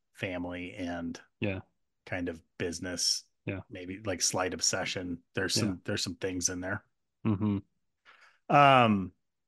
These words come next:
Speaker 1: before we started recording, you, you had started to dive into shop update.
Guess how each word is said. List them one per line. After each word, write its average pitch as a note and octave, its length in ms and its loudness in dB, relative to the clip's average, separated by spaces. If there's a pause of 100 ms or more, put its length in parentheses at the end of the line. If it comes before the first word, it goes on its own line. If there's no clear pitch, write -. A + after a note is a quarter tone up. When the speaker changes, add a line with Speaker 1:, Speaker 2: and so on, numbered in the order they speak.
(1400)
Speaker 1:
before B2 320 4
we A#2+ 60 10
started B2 220 6
recording, A2+ 380 2
you, A2 260 2
you G2+ 320 0
had G2+ 200 0
started G#2 340 0
to G#2 100 -2
dive G2 260 -2
into F#2 160 -4
shop G#2 280 -2
update. F#2 400 -6